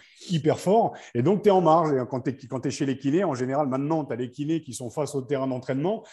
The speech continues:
Donc, tu vois tes potes s'entraîner et t'as le, le gâteau, il est là, mais tu peux pas y accéder. Donc, l-, pas de conseil, mais le, le, je l'ai, je l'avais dit à Thierry Bourawa aussi, c'est le moment où, quand tu es blessé, euh, de prendre le temps vraiment de revenir, parce qu'on a envie de revenir. On a envie de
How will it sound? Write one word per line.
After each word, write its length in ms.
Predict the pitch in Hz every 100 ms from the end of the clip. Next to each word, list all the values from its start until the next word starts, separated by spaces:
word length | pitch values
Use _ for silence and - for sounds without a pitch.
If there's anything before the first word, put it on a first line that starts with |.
| - _
Donc, 120 | 113 -
tu 100 | 127
vois 200 | 190 170
tes 140 | 165
potes 180 | 165 -
s'entraîner 560 | 147 143 143 214 254 - _ -
et 160 | 135
t'as 160 | 139 139
le, 140 | 127
le 140 | 127 127
gâteau, 300 | 135 139 170
il 100 | 139
est 60 | 156
là, 200 | 233 208
mais 100 | 151
tu 120 | 123
peux 180 | 127 123
pas 180 | 170 170
y 120 | 165
accéder. 460 | 156 - 143 143
Donc, 220 | 143 120 - _ _ -
l-, 220 | 131 156 - -
pas 100 | 196
de 60 | 165
conseil, 300 | 196 220 220
mais 100 | 170
le, 140 | 156
le, 280 | 139 147 - -
je 100 | 135
l'ai, 160 | 143 147
je 380 | 123 147 147 151
l'avais 160 | 165
dit 100 | 170
à 60 | 180
Thierry 220 | 160 147
Bourawa 380 | 143 143 147 165
aussi, 360 | 143 202 240 - - - _
c'est 180 | - 156
le 100 | 151
moment 260 | 160 180 185
où, 160 | 151
quand 160 | 139 147
tu 140 | -
es 40 | 135
blessé, 440 | 139 135 208 226 - _ _ _
euh, 260 | 123 127 123
de 140 | 117
prendre 380 | 131 - 185 151
le 100 | 147
temps 380 | 143 175 196 147
vraiment 340 | 120 139 151
de 100 | 156
revenir, 340 | 143 151 170 180
parce 120 | 151
qu'on 160 | 143 147
a 20 |
envie 300 | 175 170 208
de 140 | 156
revenir. 420 | 135 123 135 131
On 100 | 123
a 60 | 135
envie 180 | 131 139
de 220 | 151